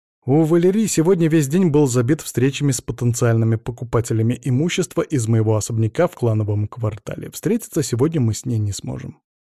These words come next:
К тому же у меня появился конкретный вопрос, который стоило изучить. Как бы легко я ни справлялся с наемником-экспертом, меня тот бой заставил задуматься на тему безопасности.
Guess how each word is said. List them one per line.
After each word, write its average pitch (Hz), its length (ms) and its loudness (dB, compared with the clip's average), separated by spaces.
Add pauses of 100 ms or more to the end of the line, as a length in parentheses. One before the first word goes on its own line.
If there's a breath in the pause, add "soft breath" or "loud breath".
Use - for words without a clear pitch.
(760)
К - 80 -20
тому 117 280 -2
же 127 200 -6
у 147 60 -6
меня 113 300 0
появился 117 640 -4
конкретный 185 560 -6
вопрос, 185 400 -2
который 165 360 -2
стоило 85 500 -4 (120)
изучить. 135 840 -8 (1200)
Как 131 160 0
бы 135 120 4
легко 135 320 2
я 135 120 6
ни 120 140 2
справлялся 123 600 0
с - 120 -8
наемником-экспертом, 117 1400 -4 (720)
меня 131 300 2
тот 156 200 0
бой 151 200 4
заставил 160 500 4
задуматься 147 640 0
на 165 120 0
тему 147 360 -4
безопасности. 135 1040 -8